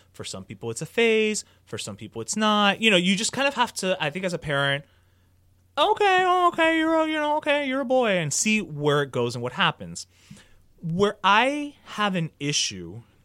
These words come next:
is I feel like there may be some, and again, this is like everything, there's todos los extremos. There may be some parents who, the minute that a kid says something like that, will be like, "Okay, well, they identify as the opposite.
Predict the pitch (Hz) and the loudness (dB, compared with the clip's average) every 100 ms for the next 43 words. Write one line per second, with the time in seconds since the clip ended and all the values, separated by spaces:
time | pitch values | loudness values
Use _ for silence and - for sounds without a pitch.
0 | _ _ - _ _ _ 147 143 135 131 | _ _ -20 _ _ _ 0 2 2 -2
1 | - - _ _ _ _ _ 170 151 208 | -6 -12 _ _ _ _ _ -4 0 0
2 | 214 185 151 143 143 - - 127 123 123 | 0 -2 -4 -4 -6 -6 -4 -4 -4 -6
3 | 127 120 104 123 113 104 98 95 92 - | -6 -6 -6 -8 -8 -12 -12 -14 -14 -12
4 | - 117 123 127 107 92 92 _ - - | -6 -4 -4 -6 -8 -8 -12 _ -20 -20
5 | _ 147 156 180 196 208 180 175 143 117 | _ -4 -2 -2 -4 -4 -6 -6 -6 -6
6 | 113 123 123 135 143 135 127 - 123 - | -8 -8 -8 -8 -8 -10 -10 -8 -8 -10
7 | 120 113 107 98 113 92 101 - 127 120 | -12 -12 -14 -12 -10 -10 -12 -12 -12 -8
8 | 120 113 - - 190 196 190 185 - 160 | -6 -8 -10 -4 0 0 0 -6 -4 0
9 | 165 180 175 185 185 165 160 143 - 170 | 2 2 0 -2 -4 -2 0 0 -4 -2
10 | 160 160 151 | -2 -2 -6